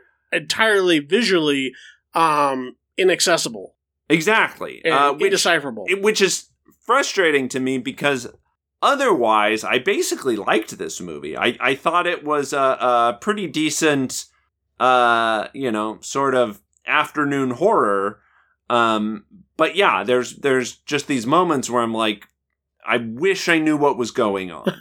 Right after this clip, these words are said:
Speaker 1: <laughs> To me, there's too many of those moments. Um, I, I agree with you. It, it's, it's a,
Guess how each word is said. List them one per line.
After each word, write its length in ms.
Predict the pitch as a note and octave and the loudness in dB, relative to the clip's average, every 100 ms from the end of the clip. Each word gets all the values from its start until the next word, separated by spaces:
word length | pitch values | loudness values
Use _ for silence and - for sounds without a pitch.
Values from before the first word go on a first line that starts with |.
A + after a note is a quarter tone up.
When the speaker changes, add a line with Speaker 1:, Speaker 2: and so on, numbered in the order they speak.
| - | 0
Speaker 1:
<laughs> 200 | C#4 - - - - - | 0 0 -14 -14 -14 -4
To 100 | A#3 | 0
me, 140 | A#3+ | 0
there's 320 | A#3 G#3+ G3 - _ | 2 0 -2 -8 _
too 160 | - G#3+ | -2 2
many 260 | F3+ D3+ C#3 | 2 2 -2
of 100 | A#2 | -4
those 200 | A2+ A#2+ | -12 -12
moments. 500 | A#2 A2 G#2 - - | -12 -14 -14 -14 -4
Um, 400 | F#3 E3+ D#3 C3+ - - - - _ _ | 2 2 2 -2 -6 -18 -20 -20 _ _
I, 160 | E3 A3+ | -2 0
I 120 | B3+ | 0
agree 220 | D#4+ C#4+ D4 | -2 0 -2
with 120 | B3+ | 0
you. 100 | F#3 | 0
It, 180 | E3+ E3+ | -2 -2
it's, 240 | G#3 G#3+ - | -2 -2 0
it's 220 | A#3 A#3 | -2 2
a, 500 | B3+ A#3+ A3 G#3 G3 | 0 0 -2 -6 -10